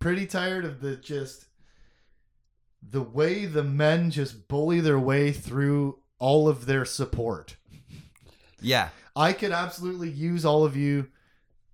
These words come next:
Speaker 1: as help all the time because you're all useful and powerful.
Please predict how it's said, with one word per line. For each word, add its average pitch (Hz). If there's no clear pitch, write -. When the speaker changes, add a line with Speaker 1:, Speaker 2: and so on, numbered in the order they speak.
Speaker 1:
as 143
help 123
all 139
the 139
time 135
because 117
you're 120
all 127
useful 123
and 120
powerful. 95